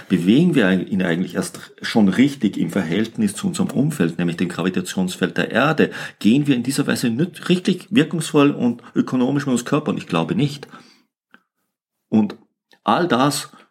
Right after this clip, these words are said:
können wir über diese Dinge lernen, wenn wir Waffen bewegen. Wieso,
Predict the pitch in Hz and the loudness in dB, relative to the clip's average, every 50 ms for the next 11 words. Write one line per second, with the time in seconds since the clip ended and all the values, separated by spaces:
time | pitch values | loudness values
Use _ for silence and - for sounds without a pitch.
0 | _ - - 107 113 120 113 101 101 98 107 135 143 - 117 107 117 117 - 117 | _ -2 0 2 2 2 0 0 0 2 2 2 2 2 0 -2 -2 -2 -4 -4
1 | - 120 - - - 120 120 123 120 101 104 104 104 107 107 95 82 80 85 82 | -6 -8 -10 -8 -6 -4 -4 -2 -2 0 0 2 2 2 2 0 0 -2 -4 -4
2 | 80 82 78 78 76 73 - - - - 76 73 71 76 - - - - - - | -4 -4 -4 -6 -8 -8 -10 -12 -12 -10 -10 -10 -10 -12 -14 -14 -14 -18 -20 -20
3 | - - - - - - - - 104 - - 135 139 143 143 | -18 -18 -16 -16 -18 -6 -2 -2 0 2 4 4 4 4 2